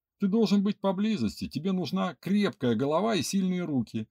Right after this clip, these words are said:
чтобы помочь своей женщине, если будет нужно. Ты говоришь, её муж при смерти, а если он уже вчера ночью издох? Если на его наследство уже слетелись вороны из алчной родни?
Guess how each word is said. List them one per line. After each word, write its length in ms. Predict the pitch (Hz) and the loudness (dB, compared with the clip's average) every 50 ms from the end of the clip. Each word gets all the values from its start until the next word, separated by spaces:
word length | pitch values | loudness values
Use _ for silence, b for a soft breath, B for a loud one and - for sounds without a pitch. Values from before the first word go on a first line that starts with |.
| _ _ | _ _
чтобы 300 | _ - - 196 190 196 | _ -2 0 0 0 0
помочь 420 | - - 208 226 226 226 202 135 - | 0 -2 0 2 2 2 2 0 -2
своей 260 | - 143 147 147 147 | -4 -4 -2 -2 0
женщине, 460 | 123 175 196 185 123 - - 117 110 | 0 0 0 0 0 0 0 2 2
если 180 | 107 - - 135 | 2 0 -2 -6
будет 320 | 131 139 143 135 127 - | -4 -4 -4 -4 -4 -6
нужно. 480 | 156 156 143 117 85 85 87 85 82 - _ _ _ _ _ _ _ _ _ _ _ _ _ - | -4 -4 -4 -4 -4 -4 -8 -10 -10 -14 _ _ _ _ _ _ _ _ _ _ _ _ _ 4
Ты 120 | 117 120 | 4 6
говоришь, 480 | 120 127 123 131 135 147 160 120 - 135 | 6 4 2 0 -2 -4 -8 -8 -8 -8
её 180 | 139 139 143 | -6 -6 -6
муж 260 | 139 143 147 127 - - | -6 -8 -8 -10 -10 -8
при 180 | - 180 196 185 | -4 -4 -4 -4
смерти, 500 | - 127 113 - - - 92 78 - - _ _ | -2 -2 -4 -4 -4 -6 -10 -10 -10 -12 _ _
а 120 | - 123 135 | -6 -4 -2
если 280 | 175 180 - - 170 | -2 -2 -2 -4 -4
он 120 | 165 165 165 | -4 -4 -4
уже 200 | 156 123 160 151 | -4 -4 -4 -6
вчера 440 | - - - 160 156 139 135 131 123 | -4 -4 -2 0 2 2 4 4 4
ночью 500 | 120 127 127 120 - - - 123 127 120 | 6 6 4 4 2 0 -2 -2 -2 -2
издох? 380 | 101 - 127 120 120 110 - _ _ _ _ _ | -2 -4 -4 -4 -4 -6 -10 _ _ _ _ _
Если 240 | - 160 151 - 180 | -6 -4 -2 0 2
на 100 | 180 180 | 2 4
его 180 | 190 185 185 175 | 2 2 2 0
наследство 580 | 165 165 - - 190 190 226 214 - - 139 | 0 -2 -2 -2 -2 -2 0 -2 -2 -2 -2
уже 220 | 135 117 110 135 123 | -2 0 0 0 -2
слетелись 720 | - - 127 170 180 - - 202 190 156 127 110 - - | -2 -2 -2 -2 -2 0 0 0 2 2 2 0 0 -2
вороны 520 | 110 117 156 196 196 175 151 131 120 120 | -4 -2 0 2 2 2 4 4 6 6
из 180 | 123 120 104 139 | 6 4 4 2
алчной 380 | 165 147 113 - - 127 120 | 0 0 0 0 -2 -4 -4
родни? 480 | 120 143 151 147 165 160 143 113 80 | -4 -4 -6 -6 -6 -6 -6 -6 -6